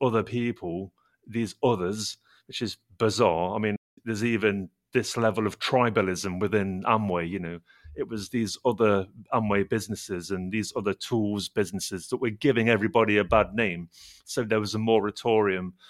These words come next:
on sponsoring. So we had to basically stop. The meetings stopped.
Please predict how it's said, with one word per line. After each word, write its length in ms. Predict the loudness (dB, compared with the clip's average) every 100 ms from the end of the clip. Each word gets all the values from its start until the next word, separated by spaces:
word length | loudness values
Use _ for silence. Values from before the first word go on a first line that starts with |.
| -20 -8
on 200 | -8 -6
sponsoring. 720 | -2 0 0 -2 -6 -6 -6
So 160 | -4
we 100 | 0
had 200 | 0 -2
to 100 | -4
basically 400 | -4 -4 -6 -10
stop. 500 | -8 -2 2 2 0 -6
The 100 | -2
meetings 600 | 0 0 -2 -2 -2 -4
stopped. 560 | 0 2 2 -2 -16